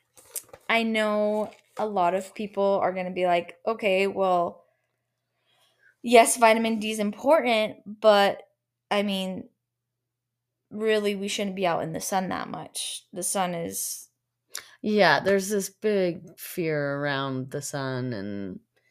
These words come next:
Speaker 2: it ages us, and it's, yeah, cancer, it causes cancer, and yes.
Speaker 1: So I wanted to talk about that a little,
Speaker 2: <laughs>
Speaker 1: 'cause what
Speaker 2: Mm.
Speaker 1: I'm gonna say is, what we think it, we know about the sun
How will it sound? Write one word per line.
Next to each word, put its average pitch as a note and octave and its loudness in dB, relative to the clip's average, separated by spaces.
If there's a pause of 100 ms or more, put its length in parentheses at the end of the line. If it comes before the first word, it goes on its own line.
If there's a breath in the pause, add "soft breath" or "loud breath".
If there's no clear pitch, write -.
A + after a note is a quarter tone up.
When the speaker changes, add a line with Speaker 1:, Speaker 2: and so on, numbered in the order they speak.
(340)
Speaker 2:
it E3+ -4
ages A3+ 2
us, E3 0
and E3 -4
it's, F3 -4
yeah, D#3 2
cancer, B3+ 0
it G#3 4
causes B3 -2
cancer, G#3 -4
and D#3 -4 (580 soft breath)
yes. - -4
Speaker 1:
So - 2
I G3 8
wanted A3 0
to C#4 -6
talk B3 -6
about A#3+ 2
that F#3 4
a - 2
little, A#3+ 4
Speaker 2:
<laughs> - 0
Speaker 1:
'cause A#3 4 (840 loud breath)
what G#3 4
Speaker 2:
Mm. G#3+ 6
Speaker 1:
I'm A3 0
gonna A3 0
say G3 4
is, - -8 (180)
what G#3 0
we G#3 -4
think B3 -6
it, G#3+ -6
we A#3+ 0
know G#3+ 2
about G3+ 2
the A#3+ -4
sun F#3 -2